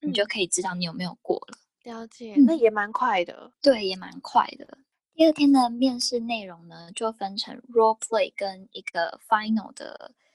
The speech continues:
Speaker 2: 跟你的对谈。那 final 对谈就会再看你的履历表，跟你做一些最后的确认啊，跟聊天。那 role play 的话，它是一对一的面试，它的题目就会，也是一张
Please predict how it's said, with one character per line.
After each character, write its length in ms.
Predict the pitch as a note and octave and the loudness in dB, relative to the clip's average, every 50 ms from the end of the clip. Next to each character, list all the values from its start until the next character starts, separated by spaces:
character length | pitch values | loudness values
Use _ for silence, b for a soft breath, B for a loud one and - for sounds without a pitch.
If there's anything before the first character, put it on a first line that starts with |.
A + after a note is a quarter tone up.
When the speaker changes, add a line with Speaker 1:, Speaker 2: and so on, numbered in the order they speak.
| _ _ - | _ _ 0
Speaker 2:
跟 200 | - A3 A3+ A#3 | 4 4 4 4
你 100 | G#3 F#3+ | 2 -2
的 180 | - - - _ - | -8 -12 -8 _ 2
对 180 | A3+ G3+ - - | 2 2 0 -2
谈。 240 | - - - - - | -8 -10 -10 -10 -8
那 120 | A#3+ A#3+ B3 | -8 -8 -8
final 320 | - C4 B3 B3+ B3+ A3+ G#3+ | -2 2 4 4 4 4 2
对 200 | A3 A3 G#3+ G3+ | -2 -2 -2 -4
谈 180 | - F#3+ F3 | -6 -12 -16
就 120 | F#3+ F#3+ G3+ | -14 -10 -8
会 140 | G3+ G3+ G#3 G#3 - | -8 -8 -10 -10 -8
再 160 | - A3 G#2 | -8 -8 -6
看 260 | - - - A#3 G#3+ | -6 -6 -8 -8 -8
你 60 | G3 - | -10 -12
的 140 | - - F#2+ | -14 -16 -12
履 160 | F#2+ F3 E3 | -10 -10 -4
历 160 | F3+ G3+ G#3 | -2 -2 -2
表， 220 | G3+ - - - - - | 0 -2 -6 -6 -6 -6
跟 140 | - G#3 | -6 -6
你 100 | A3 F#3+ | -6 -6
做 240 | F3 - - - G3 | -8 -12 -14 -12 -10
一 20 | G3+ | -10
些 180 | G#3+ G3+ F#3+ | -10 -10 -10
最 300 | - - - A#3 G3+ G3+ | -10 -8 -8 -8 -10 -10
后 200 | - - G#3+ G3 - | -4 -2 -2 -2 -4
的 400 | _ - - - - - - _ b b b | _ -14 -14 -14 -14 -14 -16 _ b b b
确 220 | - - C#4 A#3 G#3 | 0 2 2 2 2
认 260 | G#3 G#3+ G3 F#3+ F3+ | 2 0 0 -2 -6
啊， 180 | F3 - F3+ | -10 -10 -10
跟 220 | F3+ - F#3 G3 F#3 | -10 -10 -10 -10 -8
聊 200 | F3 E3 - - - | -8 -8 -8 -10 -12
天。 300 | - - F#3 F#3+ A3 - _ _ _ B B B B B B | -16 -16 -14 -16 -16 -18 _ _ _ B B B B B B
那 140 | E4+ D#4+ D#4 | 2 4 4
role 280 | C#4+ C#4 C4+ C4 C4 - | 6 6 6 6 4 2
play 340 | - - C4+ B3 A3 G#3 | 0 2 4 4 4 4
的 140 | G3+ G3 G3 | 2 0 -2
话， 200 | - - A#3 G#3 | 2 4 4 4
它 320 | F#3 - - A3+ G#3+ G#3+ A#3+ | 4 0 -4 -4 -6 -4 -2
是 260 | - - A3+ G#3+ - _ - | -2 0 0 -2 -4 _ -4
一 140 | A#3 A#3 A3+ | -4 -2 2
对 220 | - A#3+ G#3+ G3+ | 4 2 2 2
一 160 | - - G#3 | 0 -4 -4
的 160 | G3+ - F#3 | -4 -6 -10
面 300 | F3+ F#3 F#3+ F3+ E3 E3+ | -14 -12 -10 -10 -10 -6
试， 380 | F3+ - - - - F3+ - - b b b b b b b _ _ _ _ - | -4 -2 -2 -2 -2 -4 -8 -12 b b b b b b b _ _ _ _ 0
它 160 | C4+ C4 C4 | 2 2 2
的 320 | C4 B3 G#3 G3 F#3 - - | 2 0 -2 -4 -6 -8 -10
题 240 | - - - G3 | -10 -10 -6 0
目 240 | G#3 A#3 B3+ B3 A3 G3+ | 4 4 4 4 4 0
就 140 | - G#3 G#3 | -6 -10 -10
会， 200 | G#3+ A3+ A3+ G3 | -10 -8 -10 -6
也 160 | - - G#3 | -4 -2 0
是 140 | - - - | 0 0 -2
一 80 | - | -4
张 240 | A#3+ - A3+ A3+ - | -6 -8 -8 -8 -8